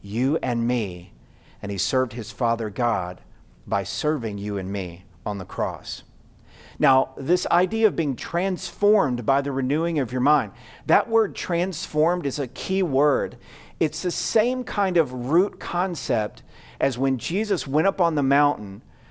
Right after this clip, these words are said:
uh, with a few of his friends and was transfigured before them.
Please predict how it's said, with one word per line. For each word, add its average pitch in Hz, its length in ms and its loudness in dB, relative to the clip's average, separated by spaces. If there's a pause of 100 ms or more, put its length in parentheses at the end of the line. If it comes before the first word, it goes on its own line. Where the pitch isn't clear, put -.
(220)
uh, 120 180 2
with 123 220 0
a 123 60 -2
few 180 260 2
of 190 100 2
his 156 200 -4
friends 113 720 -2 (400)
and 135 200 2
was 127 180 -2
transfigured 170 1200 0
before 139 420 0
them. 95 320 -8